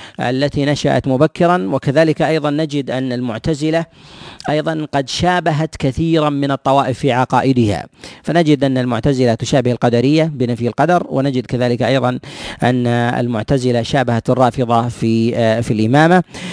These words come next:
ونجد أنها شابهت الخوارج في أصل الأمر بالمع-، الأمر بالمعروف والنهي عن المنكر، فجروا على أصلهم في ذلك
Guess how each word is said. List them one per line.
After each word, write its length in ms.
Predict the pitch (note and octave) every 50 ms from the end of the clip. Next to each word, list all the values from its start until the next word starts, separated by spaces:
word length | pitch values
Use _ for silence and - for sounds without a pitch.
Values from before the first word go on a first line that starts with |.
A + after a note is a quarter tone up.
| - - -
ونجد 440 | C3 C#3+ D3 E3 E3 D3+ D3+ C#3 C#3
أنها 360 | C#3 C#3 C#3 C3+ B2+ B2+ B2
شابهت 540 | A2+ - E3+ F3 F3 E3 E3 D3+ D3 - -
الخوارج 720 | C#3+ C3+ - D3 C#3+ C#3 C#3+ D3 D#3 D#3+ D#3 D#3 D#3 C#3+
في 260 | C3 - - C#3+ C#3
أصل 280 | - D3 D3 - - C#3
الأمر 280 | B2+ A#2+ B2+ D3 C#3+ C3+
بالمع-، 540 | C3+ B2+ C3+ B2+ B2+ C3 C#3+ C#3 C#3+ C#3 C3+
الأمر 220 | B2+ A#2+ A#2+ D3 D3
بالمعروف 420 | C#3 B2+ C3+ B2+ B2 D3 C#3+ B2+
والنهي 220 | C3+ C3 C3+ C3+
عن 160 | A#2+ A2 B2+ C#3
المنكر، 300 | D#3 D#3+ C#3 - A#2 -
فجروا 460 | - C3+ C3+ E3 D#3+ D#3 C#3+ C#3 A2+
على 260 | G2+ B2 B2+ A#2+ B2
أصلهم 400 | C3 D3 C3+ - C#3 C3 B2 B2
في 160 | A#2+ B2+ B2
ذلك 280 | A#2+ D3 F3 G3+ G3+